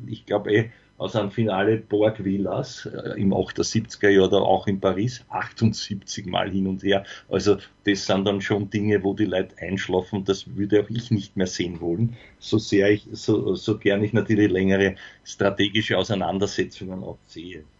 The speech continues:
ne? Aber ja, das mit Paris, da gehe ich nicht ganz d'accord. Und zum Djokovic finde ich persönlich, ich finde, der spielt nicht so gut im Moment. Also sei, lassen wir dahingestellt, wie blessiert er ist, da hast du recht, das fällt ihm immer was ein und es wird dann doch auch,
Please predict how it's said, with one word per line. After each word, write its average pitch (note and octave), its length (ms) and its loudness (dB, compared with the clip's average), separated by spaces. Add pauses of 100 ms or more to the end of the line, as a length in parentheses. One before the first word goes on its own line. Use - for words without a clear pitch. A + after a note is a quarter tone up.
(120)
ne? F#2+ 200 -4 (340)
Aber G2 320 4 (200)
ja, A#2+ 320 4 (260)
das A#2+ 160 -2
mit D3 220 -6
Paris, C#3 340 0
da D3+ 80 -4
gehe C3 200 -2
ich C3 60 -2
nicht A2+ 160 -4
ganz G2 320 -4
d'accord. F#2+ 560 -4 (300)
Und B2 220 -4
zum B2 180 -2
Djokovic D3 540 4
finde C3+ 320 -2
ich D#3 280 -4
persönlich, B2+ 600 -2
ich A2+ 240 -8
finde, F3 240 -2
der A2 160 0
spielt - 320 -10
nicht F#2+ 160 -14
so - 100 -14 (120)
gut F#2+ 280 -8
im G2 140 -2
Moment. E2+ 440 -4
Also F#2+ 300 2 (380)
sei, A#2 540 4
lassen A#2+ 480 2
wir D3 100 4
dahingestellt, C3+ 680 2
wie C3+ 140 -2
blessiert A2 540 0
er D#3 60 4
ist, F#3 240 0
da A2 120 0
hast B2+ 180 -2
du B2 80 -2
recht, G#2+ 360 -4
das A#2 200 -10
fällt A#2 220 2
ihm A#2+ 100 0
immer A#2+ 300 2
was G2 180 0
ein G#2 320 -2
und A2 140 -2
es A2 160 -4
wird A2+ 180 0
dann A2 160 0
doch G2+ 220 -4
auch, G2+ 240 0